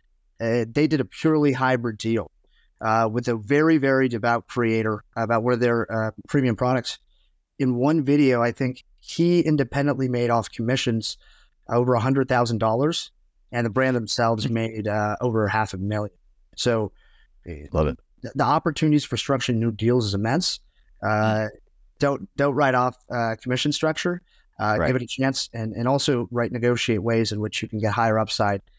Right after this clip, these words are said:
Speaker 1: if you hit higher tiers of commission too.
Speaker 2: Mm. I, I think someone, uh, so I know from my, my standpoint, uh, I'm listening to this. One thing I'm thinking of is, is could you give an example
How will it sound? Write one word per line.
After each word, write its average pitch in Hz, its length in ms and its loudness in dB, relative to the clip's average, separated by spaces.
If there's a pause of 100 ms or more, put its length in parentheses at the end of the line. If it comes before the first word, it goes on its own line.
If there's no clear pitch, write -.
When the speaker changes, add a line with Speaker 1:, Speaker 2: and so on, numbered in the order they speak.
(140)
Speaker 1:
if - 160 -10
you 107 80 -2
hit 107 200 0
higher 110 320 0
tiers 107 340 -2
of - 140 -18
commission 95 320 -2
too. 98 180 -2 (720)
Speaker 2:
Mm. 98 300 4 (640)
I, - 160 -8
I 110 160 2
think 175 300 0 (280)
someone, 135 500 0
uh, 90 120 -4
so - 180 -2
I 110 60 4
know 113 220 4
from 98 320 0
my, 98 260 2 (100)
my 85 200 0
standpoint, 87 520 -2
uh, 87 80 -4 (100)
I'm 95 200 2
listening 95 360 0
to - 60 -16
this. 95 260 0
One 95 220 2
thing 92 140 4
I'm 90 80 4
thinking 87 340 2
of 80 120 2
is, 80 120 -4 (120)
is 87 260 -2
could - 180 -16
you 101 100 2
give 98 140 4
an 92 60 2
example 87 640 2